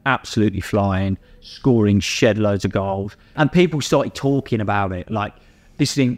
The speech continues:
this was, like, around twenty twelve. Obviously, never played England stuff or anything. It's just after the Olympics, kind of. And, like,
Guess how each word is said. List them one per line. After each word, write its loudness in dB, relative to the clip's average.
this 0
was, 0
like, -2
around 2
twenty 0
twelve. 0
Obviously, 0
never 2
played 0
England 0
stuff -4
or -2
anything. -2
It's -8
just 0
after 0
the 0
Olympics, -6
kind 0
of. 0
And, 0
like, 2